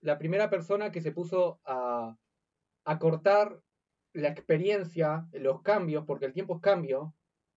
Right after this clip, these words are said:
Sin un cambio no, no existiría el tiempo, ¿no? Algo que no, por ejemplo, un mineral que no le pasa el tiempo, está siempre igual.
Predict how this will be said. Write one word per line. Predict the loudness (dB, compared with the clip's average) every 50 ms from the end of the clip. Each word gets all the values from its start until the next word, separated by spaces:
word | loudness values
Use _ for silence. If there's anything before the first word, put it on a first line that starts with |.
| _ _
Sin | _ _ -6 -4 -2
un | -2 -2
cambio | 0 0 0 2 2 2 0
no, | 2 0 0 -2 0 -2 -2 -2
no | -2
existiría | -4 -8 -10 -10 -2 0 0 0
el | 0
tiempo, | 0 -2 -4 -2 -4 -4 -4
¿no? | -4 -6 -6 -8 -12 _ _ _ _ _ _ _ _ _ _ _ _
Algo | 0 0 2 2 2 2 2
que | 0 0 0
no, | 2 2 2 2 2 2 2 0 0 -2 -2 -4 -6 -6 -6
por | -4 -4
ejemplo, | -2 -2 -2 -2 0 2 4 6 6 6 4 2 -6 _ _ -20 _ _ _
un | -6 -4 -2
mineral | -2 -2 2 4 4 4 4 2 0 -2 -4 -10 _ _ _ _ _ -6
que | -2 0
no | 0 2
le | 0 2
pasa | 0 0 0 2 2 0
el | 0 0 0
tiempo, | 2 2 2 2 4 4 6 6 4 2 -2 _ _ _ _ _ _ _ _ _
está | -12 -6 -4 -4 -2
siempre | -2 -2 -2 0 0
igual. | 2 4 4 4 4 2 -4